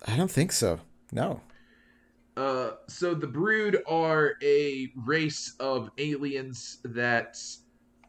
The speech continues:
Speaker 2: are parasitic. They will take over the host. Uh, it is very hard to reverse that. It's very quick.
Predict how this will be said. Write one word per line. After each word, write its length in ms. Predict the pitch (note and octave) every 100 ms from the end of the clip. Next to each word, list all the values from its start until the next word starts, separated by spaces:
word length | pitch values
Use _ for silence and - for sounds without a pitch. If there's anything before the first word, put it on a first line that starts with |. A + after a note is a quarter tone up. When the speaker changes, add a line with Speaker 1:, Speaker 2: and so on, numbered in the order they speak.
| _ _ _ _ _ -
Speaker 2:
are 440 | B2+ A#2+ G2+ - - _
parasitic. 920 | - C#3+ B2 A2+ - B2+ G#2+ G2 - - _ _ -
They 520 | A2+ A2+ A2 G#2+ G#2+ G#2
will 400 | A#2+ A2 G#2+ - _
take 260 | C#3 A2+ A2
over 500 | G#2 G#2 G2 F#2+ -
the 180 | G2+ F#2
host. 680 | - F#2 D#2+ - - - - _ _ _ - _ _ -
Uh, 280 | G2+ F#2 -
it 140 | G#2+
is 140 | G#2 F#2+
very 260 | A#2 B2
hard 280 | A#2 C3+ B2+
to 60 | A#2+
reverse 440 | G#2+ G2+ B2 A#2+
that. 400 | - D#3 E3 - - _ _ _ _ -
It's 160 | F#2+ G2+
very 260 | A#2 B2+
quick. 480 | A#2+ - C#3+ C#3+ -